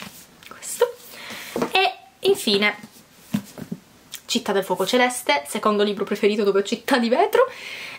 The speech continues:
e con Sebastian, ovviamente. E come non amare anche Sebastian.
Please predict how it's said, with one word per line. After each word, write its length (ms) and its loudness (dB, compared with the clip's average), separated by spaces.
e 380 4
con 160 2
Sebastian, 560 -2
ovviamente. 680 -2
E 440 0
come 260 2
non 100 2
amare 300 0
anche 180 -6
Sebastian. 840 2